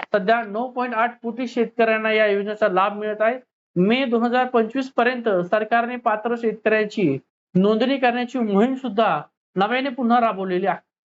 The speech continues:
तर सावधगिरीचा उपाय तुम्हाला काय पाहायचा आहे, तर शेतकरी मित्रांनो, योजनेचा लाभ घेताना काही गोष्टी लक्षात ठेवायच्या आहेत.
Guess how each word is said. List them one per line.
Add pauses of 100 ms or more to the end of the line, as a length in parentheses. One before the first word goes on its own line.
(440)
तर
सावधगिरीचा
उपाय
तुम्हाला
काय
पाहायचा
आहे,
तर
शेतकरी
मित्रांनो,
योजनेचा
लाभ
घेताना
काही
गोष्टी
लक्षात
ठेवायच्या
आहेत.